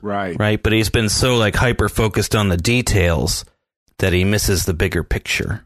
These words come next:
Speaker 1: Right.
Speaker 2: That's what this reminds me of.
Speaker 1: Yes. I mean, looking at this, so I'll say a couple things about it.
Speaker 2: All right.
Speaker 1: First,
Speaker 2: What do you got?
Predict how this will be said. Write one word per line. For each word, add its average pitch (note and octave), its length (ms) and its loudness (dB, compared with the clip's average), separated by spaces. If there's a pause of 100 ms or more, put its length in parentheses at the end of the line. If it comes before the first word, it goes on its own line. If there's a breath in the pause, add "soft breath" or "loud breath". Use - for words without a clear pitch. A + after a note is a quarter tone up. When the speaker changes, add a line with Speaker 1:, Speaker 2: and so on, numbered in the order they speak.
(140)
Speaker 1:
Right. F#2 260 -14 (800)
Speaker 2:
That's A#2+ 160 0
what G#2+ 140 0
this - 200 0
reminds D#2+ 460 0
me D2+ 180 -2
of. - 380 -6 (420)
Speaker 1:
Yes. - 580 -12 (640)
I A#2 60 -8
mean, C3 200 0
looking F#3 280 -4
at B2 120 -6
this, A2+ 220 -4
so B2+ 460 -4 (100)
I'll C#3 160 -4
say G#3+ 180 -2
a F3+ 40 -2
couple D3+ 260 -6
things G2+ 260 -6
about E2+ 320 -8
it. D2 120 -18 (300)
Speaker 2:
All F3+ 80 -2
right. F#3+ 60 -2
Speaker 1:
First, - 360 -8
Speaker 2:
What - 80 -4
do G2+ 60 0
you F2+ 60 0
got? F2 260 0